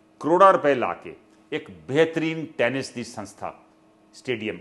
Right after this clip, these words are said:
ਉੱਥੇ ਬਣਾਇਆ ਵਾ। ਇਸੇ ਤਰ੍ਹਾਂ ਮੋਗਾ ਲਾਗੇ ਸਿੱਧੂ ਭਰਾਵਾਂ ਨੇ ਚੱਕਰ ਪਿੰਡ 'ਚ ਸ਼ੇਰੇ ਪੰਜਾਬ ਸਪੋਰਟਸ ਅਕੈਡਮੀ ਖੋਲ੍ਹੀ ਹੋਈ ਹੈ। ਇੱਥੋਂ ਦੇ ਕਈ ਮੁੱਕੇਬਾਜ਼, ਬਾਕਸਰਸ ਮੈਡਲ ਜਿੱਤ ਚੁੱਕੇ ਨੇ।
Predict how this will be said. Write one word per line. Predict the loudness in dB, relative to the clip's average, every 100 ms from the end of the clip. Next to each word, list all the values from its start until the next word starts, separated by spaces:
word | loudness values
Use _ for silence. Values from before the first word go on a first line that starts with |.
| -14
ਉੱਥੇ | -14 -14
ਬਣਾਇਆ | -12 -14 -16 -20
ਵਾ। | -20 _ _ _ _ _ _ _ _ _ _
ਇਸੇ | -2 2
ਤਰ੍ਹਾਂ | 2 2 0 -4 -18 -6
ਮੋਗਾ | -4 2 2
ਲਾਗੇ | 2 0 -4
ਸਿੱਧੂ | -6 -6 -4
ਭਰਾਵਾਂ | -2 -2 -4
ਨੇ | -10 -18 _ _ _ _ _ -4
ਚੱਕਰ | -2 0 0
ਪਿੰਡ | 0 -2
'ਚ | -4 -14 -18 _ _ _
ਸ਼ੇਰੇ | -4 0 0
ਪੰਜਾਬ | -2 -2 -2 -2
ਸਪੋਰਟਸ | -8 -8 -8 -10
ਅਕੈਡਮੀ | -10 -10 -12
ਖੋਲ੍ਹੀ | -14 -10 -8
ਹੋਈ | -8 -10
ਹੈ। | -14 -20 _ _ _ -8
ਇੱਥੋਂ | -6 -4
ਦੇ | -4 -4
ਕਈ | 0 0 0
ਮੁੱਕੇਬਾਜ਼, | -4 -2 -2 0 -4 -8 -16
ਬਾਕਸਰਸ | -4 -4 -2 0 0 -2 -14 -16 _ _ _ -14
ਮੈਡਲ | -4 -2 0 -2 -2
ਜਿੱਤ | -6 -10 -10 -12
ਚੁੱਕੇ | -18 -16
ਨੇ। | -20